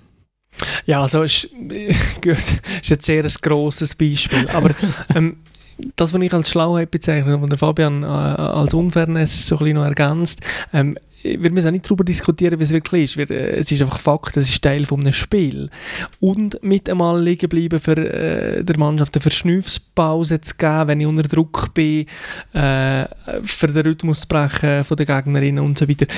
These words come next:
ähm, äh, ist das einfach hilfreich. Und, und es ist Teil vom Spiel und es gibt, gibt Spielerinnen und Spieler, wo, wo das einfach sehr gut beherrschen. Und das ist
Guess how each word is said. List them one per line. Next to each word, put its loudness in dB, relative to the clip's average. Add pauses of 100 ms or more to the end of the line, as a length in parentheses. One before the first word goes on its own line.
(200)
ähm, 2
äh, -4
ist 0
das 2
einfach -2
hilfreich. 0
Und, 0
und 0
es 0
ist 0
Teil 2
vom 2
Spiel 0
und -2
es -6
gibt, -2
gibt 2
Spielerinnen 0
und -4
Spieler, 0
wo, 0
wo -2
das 2 (440)
einfach 2
sehr 0
gut 0
beherrschen. 0
Und 0
das 0
ist -2